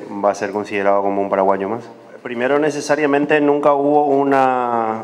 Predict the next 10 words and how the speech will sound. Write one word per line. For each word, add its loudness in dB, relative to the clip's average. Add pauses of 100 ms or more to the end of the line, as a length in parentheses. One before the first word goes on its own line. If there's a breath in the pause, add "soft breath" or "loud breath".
disputa, 0
digámosle. 0
Yo 2
no 0
creo 2
que 2
ellos 0
sean 0
parecidos. -2 (720 loud breath)
Eh, -2